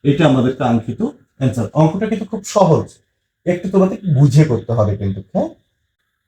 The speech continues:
প্রিয় শিক্ষার্থীবৃন্দ, আজকের পর্বটি তাহলে এ পর্যন্তই। আশা করি অঙ্কগুলো তোমরা বুঝতে পারতেছো, এবং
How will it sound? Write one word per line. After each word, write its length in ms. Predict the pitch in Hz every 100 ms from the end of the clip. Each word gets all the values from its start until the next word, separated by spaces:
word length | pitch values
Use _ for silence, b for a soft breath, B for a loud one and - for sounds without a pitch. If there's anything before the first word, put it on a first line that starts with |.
| _ _ _ _ _ _ _ _ _ _ _ _ _ 147
প্রিয় 140 | 143
শিক্ষার্থীবৃন্দ, 680 | 143 - 139 135 127 135 147 277 _ _ _
আজকের 360 | 135 117 143 143
পর্বটি 400 | 147 131 135 135 135
তাহলে 320 | 131 127 131 -
এ 80 | 123
পর্যন্তই। 520 | 117 117 127 127 147 247 - _ _ _ _ _ _ _ _ _
আশা 180 | 120 135
করি 160 | 135 127
অঙ্কগুলো 400 | 123 127 131 131
তোমরা 200 | 139 123
বুঝতে 240 | 120 - 135
পারতেছো, 440 | 123 120 123 - 180 - _ -
এবং 180 | 110